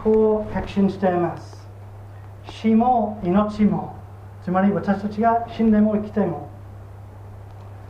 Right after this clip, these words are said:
御使いたちも支配者たちも、つまり、まあ、霊的などんな存在でもというわけですね。今あるものも、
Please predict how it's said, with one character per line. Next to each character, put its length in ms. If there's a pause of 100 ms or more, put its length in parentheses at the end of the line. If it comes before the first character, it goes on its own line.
(160)
御 100
使 360
い 40
た 140
ち 200
も 440
支 220
配 360 (280)
者 300
た 120
ち 180
も、 380 (460)
つ 40
ま 60
り、 100
ま 160
あ、 40
霊 180
的 160 (140)
な 280 (260)
ど 80
ん 60
な 100
存 240
在 220
で 80
も 260 (340)
と 60
い 40
う 20
わ 60 (380)
け 120
で 80
す 80
ね。 120 (1200)
今 240
あ 80
る 100
も 180
の 120
も、 520